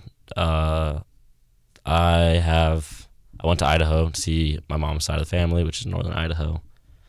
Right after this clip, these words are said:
and then got, like, I'm pretty familiar with that area, but I'm also going to school around that area.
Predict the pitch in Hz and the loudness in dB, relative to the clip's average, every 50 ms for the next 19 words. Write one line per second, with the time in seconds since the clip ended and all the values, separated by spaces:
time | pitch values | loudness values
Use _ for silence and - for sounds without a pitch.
0 | - - _ _ _ _ _ - 71 78 82 80 78 76 76 78 - - 78 71 | -20 -20 _ _ _ _ _ -4 -2 -2 0 0 -2 -2 -4 -4 -2 0 0 0
1 | - - 67 76 82 - - - - - - - - - - _ _ _ - 87 | 0 -2 -4 -6 -6 -8 -10 -16 -20 -20 -20 -20 -20 -20 -20 _ _ _ -2 -2
2 | 90 - 104 98 95 - - 82 82 82 85 80 80 80 80 - 78 76 78 78 | 2 4 4 4 4 4 2 4 4 6 6 4 2 0 0 0 0 0 2 2
3 | 78 76 78 78 76 76 - 78 80 78 78 73 - - 76 73 78 78 - - | 2 2 2 2 0 0 0 0 2 2 2 0 -2 -4 -4 -4 -2 -2 -2 -2
4 | - 85 80 85 90 90 92 80 80 76 80 82 80 80 78 80 82 87 | -2 -2 -2 -2 -4 -4 -4 -4 -4 -4 -4 -4 -2 -2 -2 -2 -4 -4